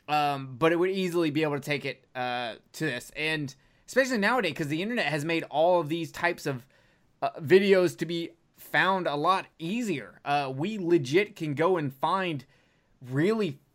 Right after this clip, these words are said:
fucked up videos, whether it's, you know, people being beheaded or one man, one ice pick. Um, and if you think this shit doesn't exist, well,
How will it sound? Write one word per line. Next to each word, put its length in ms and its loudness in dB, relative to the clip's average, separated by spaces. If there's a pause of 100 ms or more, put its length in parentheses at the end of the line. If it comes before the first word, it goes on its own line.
(140)
fucked 320 0
up 220 2
videos, 440 2
whether 300 0
it's, 200 -6
you 120 -4
know, 180 -2
people 280 -2
being 260 -4
beheaded 560 0
or 540 -2 (360)
one 400 -4
man, 360 -4
one 160 -6
ice 260 -8
pick. 500 -6
Um, 640 -4 (520)
and 420 0
if 260 -6
you 200 -6
think 380 -6
this 240 -6
shit 340 -6
doesn't 300 0
exist, 520 -4
well, 360 -2